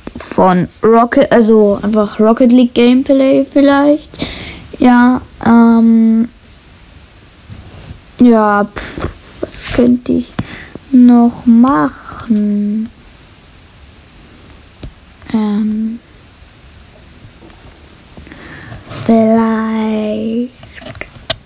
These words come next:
Ach so, ja, ich wollte noch sagen,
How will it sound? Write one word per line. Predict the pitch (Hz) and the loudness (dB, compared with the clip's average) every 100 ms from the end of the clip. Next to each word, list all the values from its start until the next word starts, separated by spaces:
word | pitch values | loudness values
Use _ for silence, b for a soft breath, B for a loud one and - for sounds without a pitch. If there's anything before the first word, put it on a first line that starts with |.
| - | -6
Ach | 277 | -2
so, | 294 | 2
ja, | 285 233 240 B B | 4 2 -2 B B
ich | - | -4
wollte | 262 269 262 | 0 0 -2
noch | 262 | -4
sagen, | 269 262 226 226 233 240 294 339 359 330 | -2 -2 2 2 0 0 2 2 0 -2